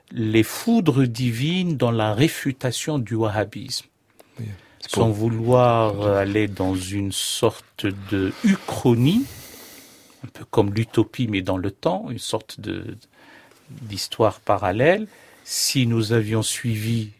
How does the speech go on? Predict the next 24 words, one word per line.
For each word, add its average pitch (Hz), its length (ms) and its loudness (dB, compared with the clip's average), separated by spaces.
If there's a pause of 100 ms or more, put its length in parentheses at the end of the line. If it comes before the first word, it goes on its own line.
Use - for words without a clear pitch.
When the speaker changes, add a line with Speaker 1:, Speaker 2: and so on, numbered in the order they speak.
(240)
Speaker 1:
nous 98 200 -2
autres 107 360 -2
humains, 151 360 2 (320)
mais - 80 -12
je - 80 -16
pense - 400 -8
que - 60 -16
ça - 180 -6
l'est 98 140 -4
davantage 101 560 -2
pour 110 160 -6
les 110 140 4
musulmans, 107 600 -4 (360)
s'ils 107 280 0
avaient 110 200 6
suivi 117 520 0
davantage 104 640 0
le 101 120 0
frère, 113 640 2 (520)
euh, - 580 -10 (100)
donc - 120 -20 (140)
que 110 100 -2
l'aîné, 107 580 2 (580)
euh, 87 200 -6